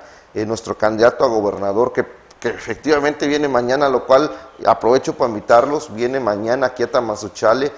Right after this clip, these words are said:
eh, des-, vamos a tener tres eventos, uno en Tamán, otro en Chapohuacanito y otro aquí en Tamazunchale. Los invitamos para el día de mañana, los invito a votar por Octavio Pedrosa Gaitán, los invito a votar por mi compañera,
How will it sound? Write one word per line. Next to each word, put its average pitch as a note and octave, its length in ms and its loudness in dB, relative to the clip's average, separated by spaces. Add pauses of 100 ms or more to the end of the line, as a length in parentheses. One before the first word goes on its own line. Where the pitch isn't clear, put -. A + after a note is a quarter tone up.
(260)
eh, G#2+ 500 -2 (100)
des-, G2 400 -8
vamos A#2+ 480 2
a - 40 -8
tener A#2 260 -4
tres A2+ 280 -2
eventos, A#2 600 -4 (200)
uno B2 140 -6
en A#2 80 -4
Tamán, G#2+ 460 0
otro B2 180 -6
en A#2 60 -8
Chapohuacanito G#2 840 -6 (220)
y A#2 100 -4
otro A#2 200 -2
aquí B2 300 -8 (300)
en G#2 260 -4 (140)
Tamazunchale. G2+ 760 -2
Los A2 220 -6
invitamos B2+ 580 -2
para G#2+ 180 0
el G2+ 60 -8
día A#2 100 -2
de A#2 60 -2
mañana, A2+ 500 -4 (160)
los A2 240 -6
invito A2+ 340 -4
a A#2+ 40 2
votar A#2 560 2 (100)
por G#2 180 0
Octavio A2 460 2
Pedrosa A2 420 -2
Gaitán, G#2 440 0
los A#2 180 -4
invito A2+ 380 -2
a - 20 6
votar A#2 540 2
por A2+ 120 -2
mi G#2+ 140 -8
compañera, G#2 960 -2